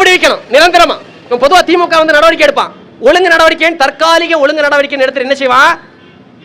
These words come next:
ரெண்டு மாசத்துல சேர்த்துருவான். இப்படிதான் சேலம் மாவட்டத்தில் நினைக்கிறேன், பட்டியலின சமூகத்தை சார்ந்த ஒரு தம்பி கோயில் தெருக்குள்ள போயிட்டான்ட்டு சொல்லிட்டு அவனை வந்து திமுகவினுடைய ஒன்றிய செயலாளர், இது மாதிரி இந்த, இவன் மாதிரி ஒரு ரவுடி அங்க சேலத்துல, அவன் வந்து அப்ப-, அவ்வளவு கேவலமாக, ஆபாசமாக, மோசமாக திட்டுறான்.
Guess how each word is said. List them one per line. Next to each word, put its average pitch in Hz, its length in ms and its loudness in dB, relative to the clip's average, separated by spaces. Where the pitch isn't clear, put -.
ரெண்டு 262 180 -6
மாசத்துல 247 280 -8
சேர்த்துருவான். 180 360 -10
இப்படிதான் 294 360 0
சேலம் 339 300 4
மாவட்டத்தில் 302 460 0
நினைக்கிறேன், 240 460 -4
பட்டியலின 320 420 0
சமூகத்தை 311 360 -2
சார்ந்த 285 260 2
ஒரு 185 140 -4
தம்பி 277 200 -6
கோயில் 349 320 2
தெருக்குள்ள 330 380 0
போயிட்டான்ட்டு 277 420 -4
சொல்லிட்டு 285 260 -2
அவனை 254 200 0
வந்து 277 120 -4
திமுகவினுடைய 277 500 -2
ஒன்றிய 302 260 0
செயலாளர், 226 300 0
இது 247 120 -2
மாதிரி 254 140 0
இந்த, 240 180 -8
இவன் 262 160 0
மாதிரி 262 160 2
ஒரு 220 100 -2
ரவுடி 254 180 -2
அங்க 240 140 -4
சேலத்துல, 254 340 0
அவன் 285 220 2
வந்து 254 180 -2
அப்ப-, 180 280 -8
அவ்வளவு 359 340 0
கேவலமாக, 269 440 -2
ஆபாசமாக, 262 460 0
மோசமாக 262 420 0
திட்டுறான். 226 280 -4